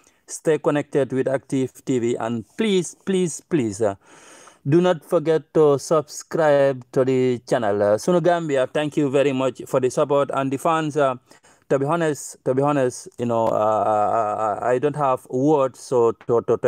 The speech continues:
express how much I am, I am happy for the love and support the fans are giving to the,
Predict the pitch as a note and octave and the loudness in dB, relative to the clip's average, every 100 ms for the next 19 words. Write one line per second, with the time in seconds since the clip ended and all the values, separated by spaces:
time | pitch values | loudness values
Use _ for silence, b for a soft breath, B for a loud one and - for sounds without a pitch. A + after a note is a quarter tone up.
0 | G#2+ B2 - - D3+ A#2+ - B2 A#2+ A#2 | -2 -4 -8 -8 -2 -2 -2 -4 -2 -2
1 | A2+ - A2 G#2+ G#2 F#2+ B B B B | -4 -2 -2 -2 -4 -10 B B B B
2 | B B B C3+ B2 B2+ C3+ C3 B2+ B2+ | B B B -4 -2 -2 -2 -2 -2 -2
3 | B2 A#2+ A2+ A#2 A#2+ C3+ B2 B2 A#2 B2 | -2 -2 0 0 2 2 2 -4 -4 -4
4 | A2 A#2 A2 A#2 - A#2 A2+ A2 G#2 G#2+ | 0 -2 0 -6 -4 -4 -4 -4 -2 -2
5 | A2+ A2+ G#2+ A2 G#2 G2+ | -2 -4 -4 -4 -2 -4